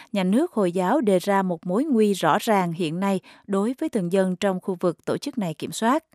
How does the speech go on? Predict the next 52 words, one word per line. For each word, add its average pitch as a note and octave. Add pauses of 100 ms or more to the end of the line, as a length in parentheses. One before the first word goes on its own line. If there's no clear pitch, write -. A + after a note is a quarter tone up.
(420)
Phúc F#4+
trình A3
cho A3+
biết A#3+
thắng A#3
lợi E3
của D3
nhà F#3
nước G#3+
Hồi F3+
giáo F3
đã F3+
tăng F#3+
cường E3+
khả -
năng F#3+
quân G3
sự D#3+
của -
tổ -
chức -
này F3+ (380)
và A#3
các E4+
phần G3+
tử F3
chủ -
chiến A3+
đang F#3+
gia F#3+
tăng F#3+
những E3+
cuộc F3+
giao F#3+
tranh G3 (380)
với G3
các D4+
tổ D3
chức -
chống G#3+
chính B3+
phủ -
khác B3+
tại D#3
Syria G3 (340)
thay C#4+
vì G3
chống G3
lại F3
chính G3+
phủ -
Syria. F3